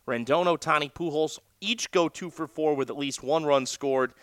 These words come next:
Castro goes two for three with three R B I and a walk.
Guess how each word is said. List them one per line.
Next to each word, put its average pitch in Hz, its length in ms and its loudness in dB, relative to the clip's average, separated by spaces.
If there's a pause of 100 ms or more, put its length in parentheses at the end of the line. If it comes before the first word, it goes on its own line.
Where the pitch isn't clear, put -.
(200)
Castro 180 420 2
goes 143 220 -2
two 180 160 -6
for 156 160 -8
three 151 200 -4
with 135 140 -4
three 160 220 0
R 147 100 6
B 127 160 -2
I 113 300 4
and 101 160 -8
a 90 60 -6
walk. 95 680 -2